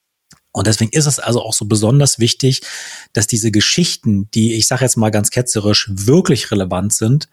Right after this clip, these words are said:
weiter geteilt werden. Weil jeder vor Herausforderungen steht, ja. Der, mit dem du gesprochen hast, äh, vor der Insolvenz. Was haben wir jetzt, ne? Äh, Hakle, pleite, Görz, Schuhhersteller, pleite, ne?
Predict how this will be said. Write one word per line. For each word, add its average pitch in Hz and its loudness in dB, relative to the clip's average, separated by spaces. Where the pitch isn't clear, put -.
weiter 101 0
geteilt 113 -2
werden. - -12
Weil 104 2
jeder 113 2
vor 101 -2
Herausforderungen 98 -2
steht, - -6
ja. 139 2
Der, 104 -2
mit 107 2
dem 107 4
du 110 4
gesprochen 110 2
hast, 110 0
äh, 104 2
vor - -4
der 104 2
Insolvenz. 120 2
Was - -2
haben 104 2
wir 98 2
jetzt, 123 0
ne? 151 2
Äh, 110 0
Hakle, 113 0
pleite, 104 0
Görz, 127 0
Schuhhersteller, 113 2
pleite, 110 0
ne? 127 2